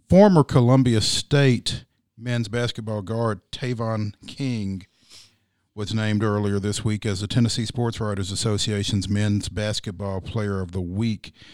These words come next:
Um, King is now at Cumberland University, transferred there from North Alabama, and in two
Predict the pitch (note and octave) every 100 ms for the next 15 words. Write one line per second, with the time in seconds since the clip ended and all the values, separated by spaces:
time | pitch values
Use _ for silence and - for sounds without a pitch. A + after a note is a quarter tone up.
0 | - _ _ A#2 G#2+ G2+ G2+ - - C#3
1 | B2+ B2 A2 G2 G2 A2 A#2+ B2 F#2 A2+
2 | A2 - B2 A#2+ A#2 G#2 G#2 G#2+ G2 G#2+
3 | A2 - F#2 A2 G#2+ - G#2 G2 G#2 G2+
4 | - A2 G2+ G2 G#2 G#2+ - G2 F#2+ E2+
5 | A2+ A2+ G2 F#2+ - - - _ _ B2
6 | A#2 A2 G#2 A2 G2+ - - D#3 D3 C#3
7 | A#2+